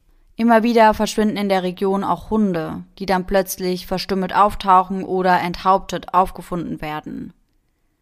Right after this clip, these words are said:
Der erste belegte Fall ereignete sich neunzehnhunderteinundsiebzig,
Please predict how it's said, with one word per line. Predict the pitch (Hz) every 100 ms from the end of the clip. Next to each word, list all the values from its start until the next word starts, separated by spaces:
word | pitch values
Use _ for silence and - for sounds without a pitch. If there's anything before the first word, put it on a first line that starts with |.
| _ _ _ -
Der | -
erste | 214 226 - 220
belegte | 202 208 208 208
Fall | - 208 202 208
ereignete | 190 156 185 196 185 190
sich | 180 185 180 - _ -
neunzehnhunderteinundsiebzig, | 180 180 185 180 175 - 180 185 180 202 214 - - 196 214